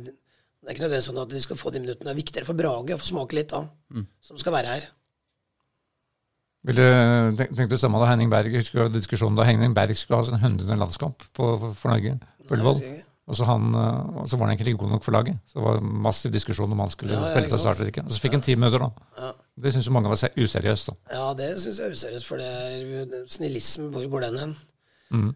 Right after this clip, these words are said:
Speaker 1: Det er klart, det er en legende i klubben. Altså, hvis Ivan blir her til han er femogtredve, eh, og skal spille sin siste kamp, ikke god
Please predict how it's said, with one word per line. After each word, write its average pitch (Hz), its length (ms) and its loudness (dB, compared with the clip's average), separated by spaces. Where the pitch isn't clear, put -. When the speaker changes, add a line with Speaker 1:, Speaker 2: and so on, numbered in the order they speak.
Speaker 1:
Det 147 160 -16
er 147 80 -4
klart, 147 160 0
det 151 80 -2
er 131 160 2
en 139 120 -4
legende 143 480 0
i 120 40 -2
klubben. 135 340 -4
Altså, 156 240 -2
hvis 143 220 -2
Ivan 131 320 -4
blir 151 180 -2
her - 100 0
til 156 120 -6
han 160 80 -2
er - 40 -4
femogtredve, 139 680 -4
eh, 143 400 -6
og 135 80 -4
skal 143 160 -6
spille 131 420 -6
sin 135 140 -6
siste 139 320 -4
kamp, 127 180 -8
ikke 131 160 -8
god 104 160 -6